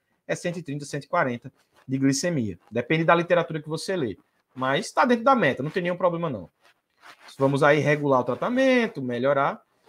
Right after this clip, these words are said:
Creatinina zero vírgula noventa e nove, tá normal. Leucócitos estão normais.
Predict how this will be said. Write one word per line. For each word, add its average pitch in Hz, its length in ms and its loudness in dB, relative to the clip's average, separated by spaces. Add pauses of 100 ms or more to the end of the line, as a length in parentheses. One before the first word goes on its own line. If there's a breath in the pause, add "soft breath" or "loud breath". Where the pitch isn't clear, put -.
(180)
Creatinina 240 480 6
zero 190 240 2
vírgula 190 180 -2
noventa 196 320 -2
e 277 60 -4
nove, 277 400 2 (320 loud breath)
tá 139 220 6
normal. 240 560 2 (340)
Leucócitos 180 760 6
estão 143 200 -2
normais. 220 640 0